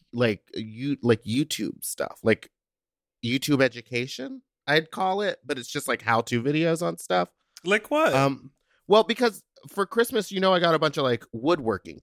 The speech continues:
Speaker 1: tools and such. So I've been, like,
Speaker 2: Oh, and
Speaker 1: watching, like,
Speaker 2: such
Speaker 1: how to
Speaker 2: as?
Speaker 1: use those respe-, uh, responsibly and, like, how to make shelving and stuff like that, 'cause I wanna, like, make stuff,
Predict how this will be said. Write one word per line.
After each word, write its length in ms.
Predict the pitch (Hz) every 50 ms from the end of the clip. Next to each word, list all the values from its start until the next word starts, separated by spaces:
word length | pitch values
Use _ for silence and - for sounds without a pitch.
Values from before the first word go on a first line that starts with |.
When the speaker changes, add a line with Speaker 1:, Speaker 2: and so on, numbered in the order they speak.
| _
Speaker 1:
tools 420 | - - 107 80 - - - - -
and 160 | 64 - -
such. 460 | - - 73 - - _ - - -
So 160 | - - 135 127
I've 160 | - 233 277
been, 80 | 330
like, 140 | 339 - -
Speaker 2:
Oh, 60 | 240
and 80 | 190 156
Speaker 1:
watching, 500 | 135 135 139 139 139 147 151 143 139 143
like, 260 | 139 135 123 120 -
Speaker 2:
such 100 | - 226
Speaker 1:
how 120 | 131 131 131
to 80 | 131 123
Speaker 2:
as? 100 | 120 127
Speaker 1:
use 240 | 131 139 143 139
those 300 | - 143 135 131 131 123
respe-, 400 | - 127 117 - - - 120 - -
uh, 120 | 123 120
responsibly 960 | 117 123 - - - 123 120 120 127 123 - 139 117 113 123 123 123 123 123
and, 100 | 123 113
like, 240 | 113 107 107 104 - _ _ - - _ _
how 160 | - 131 131
to 120 | 127 127 123
make 380 | 117 113 113 113 120 117 - _ _ _ -
shelving 1000 | - - - - 127 117 120 123 120 120 120 113 120 120 117 117 120 117 117 117
and 180 | 117 113 113 110
stuff 220 | - - 131 -
like 140 | 139 131 -
that, 180 | - 151 151 -
'cause 140 | - 143 143
I 80 | 147
wanna, 260 | 143 151 151 147 147
like, 220 | 147 151 147 143 - _ _ _ _ _ _ _ _ 160
make 340 | 143 147 156 156 147 - _
stuff, 400 | - - - 156 151 147 - -